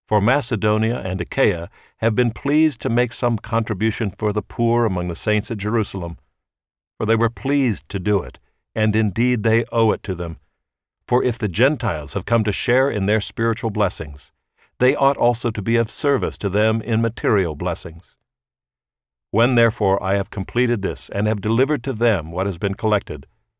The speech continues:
I will leave for Spain by way of you. I know that when I come to you, I will come in the fullness of the blessing of Christ.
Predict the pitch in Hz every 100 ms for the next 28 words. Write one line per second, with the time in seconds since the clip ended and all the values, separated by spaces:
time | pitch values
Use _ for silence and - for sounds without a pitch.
0 | _ _ _ - 113 113 110 131 131 120
1 | 101 - - 127 101 78 78 92 87 85
2 | 82 90 78 67 _ _ _ _ _ _
3 | _ _ - 107 117 123 98 95 92 139
4 | 135 98 78 73 - _ _ - 107 107
5 | - 123 123 113 87 - - 151 92 76
6 | - 95 92 80 101 98 107 95 95 87
7 | - 82 73 -